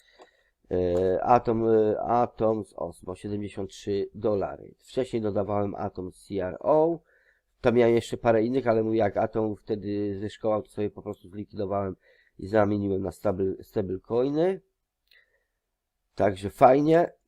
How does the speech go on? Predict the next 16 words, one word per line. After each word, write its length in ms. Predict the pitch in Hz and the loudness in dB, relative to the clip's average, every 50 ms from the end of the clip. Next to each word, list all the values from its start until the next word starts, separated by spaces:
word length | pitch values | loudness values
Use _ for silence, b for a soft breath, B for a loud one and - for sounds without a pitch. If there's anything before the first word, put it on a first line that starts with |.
| _ _ _ _ _ _ _ _ _ _ _ _ _ _ _ _ _ _ _ - - _ _ _ _ - | _ _ _ _ _ _ _ _ _ _ _ _ _ _ _ _ _ _ _ -20 -20 _ _ _ _ -6
I 180 | 127 123 113 | -6 -6 -6
teraz 680 | - _ - 139 139 139 139 135 131 117 - - - - | -6 _ 0 2 2 4 4 4 2 0 -4 -10 -12 -4
jeszcze 440 | 117 120 131 139 - - - 127 | 0 0 0 0 -2 -4 -6 -6
co 180 | - - - 123 | -6 -2 -4 -4
tutaj 340 | - - 127 - 123 113 104 | -4 -4 -6 -2 -2 -2 0
dojdzie 380 | - 127 117 113 104 - 101 | 2 4 4 4 2 0 -6
na 160 | 90 95 90 82 | -6 -6 -4 -4
Emerisie. 640 | 95 95 98 95 95 95 87 78 - - - - - _ _ _ _ _ _ _ _ _ _ _ _ _ _ _ _ _ _ _ _ _ _ _ _ _ _ _ _ _ _ _ _ _ _ _ _ _ _ _ _ _ _ b b b b b b b b b _ _ _ _ _ _ _ _ _ - | -4 -4 -2 -4 -4 -4 -6 -10 -14 -18 -20 -20 -20 _ _ _ _ _ _ _ _ _ _ _ _ _ _ _ _ _ _ _ _ _ _ _ _ _ _ _ _ _ _ _ _ _ _ _ _ _ _ _ _ _ _ b b b b b b b b b _ _ _ _ _ _ _ _ _ -6
N 240 | - 123 151 160 | -2 -2 -2 0
G 160 | 135 127 127 127 | 2 2 2 2
M 160 | 120 117 110 | 2 2 -2
już 180 | 110 98 92 | -2 -4 -6
mamy. 680 | 98 101 101 95 92 90 90 92 95 98 104 107 113 - - _ _ _ _ _ _ _ _ _ _ _ _ _ _ _ _ _ _ _ _ - | -4 -2 -2 -2 -2 -2 -4 -4 -2 -2 0 0 -2 -2 -6 _ _ _ _ _ _ _ _ _ _ _ _ _ _ _ _ _ _ _ _ -16
Gravity 540 | 95 101 110 110 113 107 117 110 - _ | -8 -4 0 0 0 0 -2 -8 -12 _
to, 220 | - - 107 95 98 | -6 -4 -2 0 0
a, 180 | 98 95 90 | -2 -4 -6